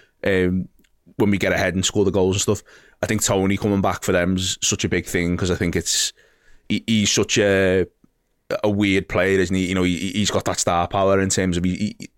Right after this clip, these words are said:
you know, no disrespect to Brentford, he, he's clearly gonna end up playing for, like, an Arsenal or whoever, or, you know, in the summer probably. But he could, he could do, go and score a goal on his own kind of thing, and then they've got the team around him who are set up brilliantly regardless, you know what I mean?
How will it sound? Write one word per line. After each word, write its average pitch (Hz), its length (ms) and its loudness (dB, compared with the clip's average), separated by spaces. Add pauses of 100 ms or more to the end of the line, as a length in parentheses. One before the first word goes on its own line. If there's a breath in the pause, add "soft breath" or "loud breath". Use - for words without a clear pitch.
you 101 80 -8
know, 85 220 -2
no 95 160 0
disrespect 87 420 -4
to 98 80 -2
Brentford, 90 340 -2
he, 95 80 -4 (160)
he's 101 120 -4
clearly 92 260 -2
gonna 95 160 0
end 87 140 0
up 98 100 -6
playing 82 260 0
for, 92 120 -2
like, 90 100 0
an 92 80 0
Arsenal 85 380 0
or 87 120 2
whoever, 87 260 4
or, 87 180 2
you 95 60 0
know, 82 180 0 (180)
in 87 120 -6
the 87 60 -4
summer 90 240 -2
probably. 92 360 0 (500 loud breath)
But - 240 2 (760 soft breath)
he 117 160 0
could, 123 180 -2
he 117 100 0
could 101 120 -2
do, 101 100 0
go 101 120 2
and - 100 0
score 101 180 0
a 95 40 2
goal 98 160 2
on 98 40 2
his 98 120 0
own 95 220 2
kind 98 200 0
of 95 60 0
thing, 92 260 0
and 90 120 0
then 90 100 2
they've 95 100 0
got 101 160 -4
the 107 80 -2
team 92 260 0
around 90 380 0
him 92 240 0
who 95 120 2
are 90 60 2
set - 240 -2
up 92 140 -4
brilliantly 92 360 0
regardless, 87 640 0
you 98 60 -2
know 95 60 0
what 92 100 0
I 90 40 2
mean? 92 200 0